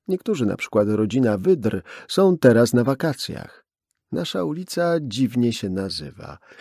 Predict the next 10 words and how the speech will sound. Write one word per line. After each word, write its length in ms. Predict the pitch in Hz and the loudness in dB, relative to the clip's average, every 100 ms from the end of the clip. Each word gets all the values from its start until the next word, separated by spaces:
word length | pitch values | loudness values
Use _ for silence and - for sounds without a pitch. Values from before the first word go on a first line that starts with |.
| - - - | -16 -16 -4
Czasem 380 | 302 - 180 170 | -2 2 6 8
ludzie 300 | 165 147 139 | 10 10 10
zatrzymują 580 | 131 - 135 143 127 | 10 8 4 8 8
się 140 | 110 113 | 6 2
specjalnie, 720 | - 110 - 117 101 85 85 | 0 -2 0 0 0 -2 -4
żeby 240 | 87 98 | -2 -2
zrobić 420 | 98 113 101 - - | 2 2 2 -4 -6
zdjęcie 640 | 110 90 120 113 98 117 | -2 4 4 4 4 0
powgniatanego 760 | - 104 92 113 107 107 110 110 | 2 -2 0 -2 2 2 2 0
szyldu. 560 | - 127 85 - 64 | 0 -4 -4 -8 -12